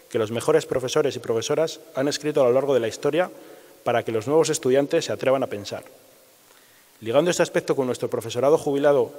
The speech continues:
y fallecido, este curso académico, quiero decir que el legado de todos ellos queda dentro de esta catedral del conocimiento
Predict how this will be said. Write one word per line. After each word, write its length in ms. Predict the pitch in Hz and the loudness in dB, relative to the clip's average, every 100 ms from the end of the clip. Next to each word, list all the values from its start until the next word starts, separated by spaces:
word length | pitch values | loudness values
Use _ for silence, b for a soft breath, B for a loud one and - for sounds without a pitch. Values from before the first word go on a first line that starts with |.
| - | -16
y 80 | 127 | -10
fallecido, 560 | 120 113 117 156 151 - B B B B | -6 -4 -4 -2 -2 -2 B B B B
este 220 | 131 143 | -6 -2
curso 200 | 139 135 | -2 -2
académico, 540 | 113 127 147 135 143 - - - B B _ | -2 -2 -2 -4 -8 -8 -20 -20 B B _
quiero 160 | 139 156 | 6 6
decir 240 | 156 175 | 6 0
que 80 | 151 | 2
el 60 | 123 | 2
legado 240 | 123 160 | 6 6
de 80 | 160 | 6
todos 300 | 156 151 156 | 4 2 0
ellos 340 | 160 165 156 | -2 -2 -4
queda 260 | - 147 143 | -2 2 2
dentro 240 | 147 147 | 2 0
de 40 | 143 | 0
esta 180 | 143 | 0
catedral 360 | 127 120 123 139 | -2 2 2 2
del 80 | 135 | -2
conocimiento 560 | 110 104 113 113 - | -6 -10 -10 -10 -12